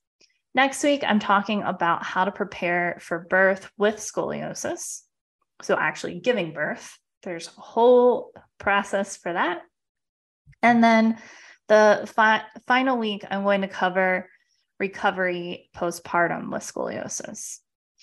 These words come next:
Honestly, most of the things I'm going to share with you are useful for any person that's entering pregnancy, but it is especially important for people with scoliosis. So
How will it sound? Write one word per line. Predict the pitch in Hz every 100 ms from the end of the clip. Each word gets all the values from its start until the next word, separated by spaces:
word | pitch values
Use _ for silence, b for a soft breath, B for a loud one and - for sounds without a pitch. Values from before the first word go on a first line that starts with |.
| b b b b b _ _ _ -
Honestly, | 220 247 247 262
most | 226 220 226
of |
the | 190 -
things | 220 220
I'm | 202
going | 190 180
to | 208
share | - 202 196
with | 220 226
you | 269 285
are | - 180 175 -
useful | 202 226 - 196
for | 196 180
any | - 185 226 233
person | 196 185 - 180 175
that's | 175 180
entering | - 170 - 175 170 170 170
pregnancy, | 165 170 156 196 - - - -
but | - - -
it | 180 175
is | 175
especially | - - - 415 - 240 214 202
important | - 190 - 165 165 170
for | 165
people | 156 156 - 139
with | -
scoliosis. | - 104 113 107 - - - - - - _ _ _ _ _ _ _ _ _ _ _ _ _ _ b b b
So | 226 208 208 202 196